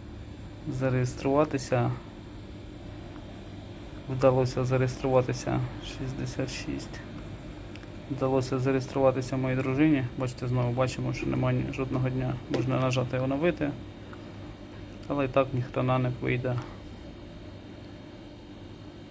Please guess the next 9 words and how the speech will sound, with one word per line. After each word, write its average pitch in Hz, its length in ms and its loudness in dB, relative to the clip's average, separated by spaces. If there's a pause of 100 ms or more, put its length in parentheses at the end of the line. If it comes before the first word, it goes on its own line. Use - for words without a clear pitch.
(1800)
Бачите, - 300 -6
пусто. 123 400 -8 (720)
І 156 140 4
вибираємо 131 440 4
ще 135 220 -2
Варшава. 127 600 -2 (2000)
Вроцлав, 147 720 -2
Вроцлав. 139 580 -6 (3000)
Онлайн. 143 580 2